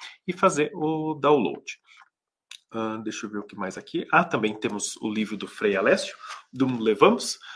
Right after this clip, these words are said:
sobre a Ordem dos Servos de Maria, que ele escreveu. Então, se você tem um interesse em adquirir esse livro,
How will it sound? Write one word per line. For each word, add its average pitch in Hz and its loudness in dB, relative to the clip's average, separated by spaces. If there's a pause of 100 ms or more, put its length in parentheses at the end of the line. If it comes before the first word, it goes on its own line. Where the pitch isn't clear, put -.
sobre 117 6
a 110 6
Ordem 107 2
dos 104 -6
Servos 104 -2
de 101 -4
Maria, 110 -2
que 117 -8
ele 101 -6
escreveu. 104 -6
Então, 123 -6
se - -2
você 120 -4
tem 123 -2
um - -2
interesse 120 -2
em 170 2
adquirir 127 -2
esse - -8
livro, 139 0